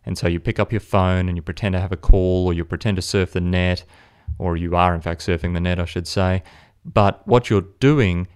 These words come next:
is making yourself deliberately inaccessible to conversation because you haven't done step one properly and you're not brave enough to go and have a conversation yourself. So if this is you, leave your phone at the office. That way you cannot resort to it as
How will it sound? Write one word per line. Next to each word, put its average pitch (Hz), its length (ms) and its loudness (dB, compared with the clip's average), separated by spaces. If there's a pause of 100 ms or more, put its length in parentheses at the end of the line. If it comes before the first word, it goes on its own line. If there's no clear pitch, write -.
is 98 180 -2
making 101 380 2
yourself 92 420 -2
deliberately 117 600 -2
inaccessible 101 760 0
to - 100 -14
conversation 95 840 -4 (300)
because 85 340 -4
you 113 400 0 (280)
haven't 110 320 0
done 101 160 2
step 90 220 -2
one 98 220 0
properly 87 400 -4
and 90 100 -2
you're 90 80 -2
not 85 180 -4
brave 90 220 2
enough 87 240 -4
to 90 80 -8
go 87 280 0 (280)
and 92 140 -4
have 92 160 -2
a 87 40 -6
conversation 87 600 -4
yourself. 85 540 -4 (260)
So 87 360 0 (180)
if - 180 -10
this 147 240 -4
is 127 140 -2
you, 90 340 -2 (220)
leave 113 280 0
your 170 100 0
phone 101 260 0
at 95 80 0
the 98 100 -4
office. 87 480 -6 (240)
That 101 160 0
way 98 140 2
you 90 160 -4
cannot 139 420 -2
resort 87 420 -2
to 87 120 -8
it - 160 -8 (720)
as 87 400 -2